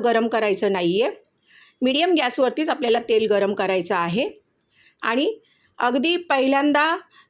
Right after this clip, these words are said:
तळताना, पहिली बॅच तळताना मी थोड्याशा क-, शंकरपाळ्या घातलेल्या आहे, जास्त घालायच्या नाही आहे. प्रथम आपण जेव्हा फ्राय करायला घेतो शंकरपाळ्या,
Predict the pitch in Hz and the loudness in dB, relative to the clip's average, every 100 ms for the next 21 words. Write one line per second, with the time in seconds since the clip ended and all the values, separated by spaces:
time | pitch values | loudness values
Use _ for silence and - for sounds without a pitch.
0 | - 269 247 262 269 277 277 262 285 240 | 0 0 2 0 2 0 2 2 0 0
1 | 262 262 262 247 226 226 220 247 277 277 | 0 0 0 0 0 0 0 0 2 0
2 | 339 415 - - - _ - 277 311 339 | 0 -4 -14 -20 -20 _ 0 0 2 0
3 | 359 349 302 285 277 247 247 247 226 220 | 0 0 2 2 2 0 0 0 0 0
4 | 262 262 208 202 202 185 208 403 - _ | 0 0 2 2 2 0 0 -2 -6 _
5 | _ _ - 247 247 - 330 311 262 240 | _ _ -6 -4 -4 -2 -2 0 2 0
6 | 233 247 208 185 214 302 - 233 208 269 | 0 -2 0 0 0 -2 -2 -4 -2 -4
7 | 277 220 240 254 311 - - - - 240 | -2 -2 -2 -2 -4 -10 -20 -14 -2 0
8 | 240 285 392 - 214 226 233 226 233 240 | 0 0 -4 -4 -2 0 0 2 2 2
9 | 220 226 269 - 233 214 208 196 196 | 0 0 -2 -2 -2 -2 -2 -2 -2